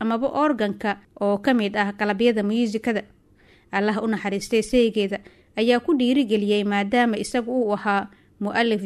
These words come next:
jeclaa in ay ka caawiso dhanka garaacista muusikada. Shaqooyinkeedii muusikada, karaannimada iyo tarjumaadda haddii aanu eegno, Faadumo waxay ahayd gabadhii ugu horreysay ee ku shaqaysa karaannimada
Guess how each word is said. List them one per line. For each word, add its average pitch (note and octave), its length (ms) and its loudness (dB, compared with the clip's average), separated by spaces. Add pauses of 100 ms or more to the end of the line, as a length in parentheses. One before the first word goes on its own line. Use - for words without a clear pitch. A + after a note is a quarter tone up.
jeclaa G#3 400 0
in A3 80 -4
ay G#3 140 -2
ka G3+ 160 -2
caawiso G#3 480 -2
dhanka A3 520 -2
garaacista G3+ 600 -2
muusikada. A3 580 -2 (480)
Shaqooyinkeedii G#3 800 0
muusikada, A3+ 640 0 (420)
karaannimada A#3+ 680 4
iyo C#4 180 2
tarjumaadda B3 640 0
haddii A3+ 320 0
aanu G#3+ 240 -2
eegno, G#3 340 -2 (580)
Faadumo G3+ 520 0 (400)
waxay C4 260 2
ahayd G#3+ 220 0
gabadhii A#3+ 380 2
ugu C#4 200 2
horreysay G#3+ 500 2
ee G#3 120 -2
ku B3 140 -4
shaqaysa G#3 460 -2
karaannimada G#3+ 800 0